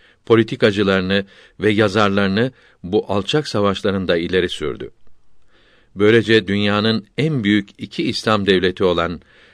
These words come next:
ve ehli sünnetin bekçisi bulunan Hindistan'daki Gürganiye ve üç kıta üzerine yayılmış bulunan Osmanlı İslam devletlerini yıktı.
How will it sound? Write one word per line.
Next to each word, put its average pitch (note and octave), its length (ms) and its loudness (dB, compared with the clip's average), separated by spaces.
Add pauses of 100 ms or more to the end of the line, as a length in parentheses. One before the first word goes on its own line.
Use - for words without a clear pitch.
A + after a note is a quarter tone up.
(140)
ve F#2+ 200 0
ehli G#2 300 0
sünnetin A2 580 -2
bekçisi G2+ 440 0
bulunan G2+ 480 -2 (580)
Hindistan'daki A2+ 920 0 (340)
Gürganiye G2+ 960 2 (380)
ve F#2+ 280 2
üç - 200 -8
kıta A#2+ 240 0
üzerine G2+ 360 2
yayılmış G2 560 0
bulunan F#2+ 460 -2 (420)
Osmanlı A#2 580 0
İslam A#2 460 -4
devletlerini F2+ 600 -2
yıktı. - 440 -8